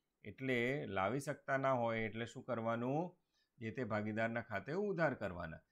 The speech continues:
એટલે સોનુના મૂડી ખાતે અહીંયા ઉધાર કરીશું. એટલે અહીંયા લખીશું આસ્થાના મૂડી ખાતે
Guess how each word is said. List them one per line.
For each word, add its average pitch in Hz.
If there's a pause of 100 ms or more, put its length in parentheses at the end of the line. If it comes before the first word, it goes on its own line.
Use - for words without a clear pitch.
(200)
એટલે 123
સોનુના 123
મૂડી 110
ખાતે 110
અહીંયા 107
ઉધાર 120
કરીશું. 101 (360)
એટલે 101
અહીંયા 113
લખીશું 127 (640)
આસ્થાના 117 (960)
મૂડી 113
ખાતે 139